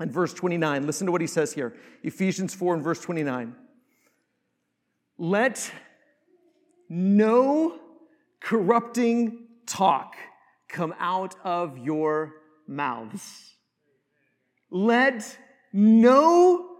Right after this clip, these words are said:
corrupting talk come out of your mouths. I mean, just kinda sit with that for just a second.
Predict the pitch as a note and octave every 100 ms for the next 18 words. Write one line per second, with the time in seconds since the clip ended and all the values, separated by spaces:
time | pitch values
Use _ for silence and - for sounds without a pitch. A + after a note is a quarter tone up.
0 | _ - B3+ A3 A3+ - - F#3 F3 F3+
1 | E3+ C3+ - - - _ _ - G3 F#3
2 | - F3+ F#3+ G3 - E3 D#3 C#3 B2+ A#2
3 | D3+ - _ _ _ _ _ - F#3 A#3+
4 | A3+ - C4 C#4+ C4+ - - - - C#4+
5 | B3+ B3+ B3+ A#3 G#3 A3 E3+ G3 G3+ F#3+
6 | D3+ B2+